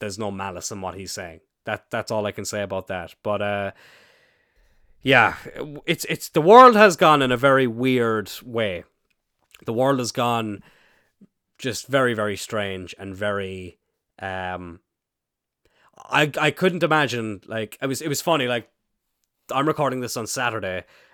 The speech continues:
and I was watching Jackass three earlier, and oh my god, the memories it brought back.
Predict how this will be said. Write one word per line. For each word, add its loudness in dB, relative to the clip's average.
and -4
I 2
was -6
watching -2
Jackass -4
three -4
earlier, -8
and -8
oh 4
my 2
god, -2
the -8
memories -4
it -8
brought -4
back. -12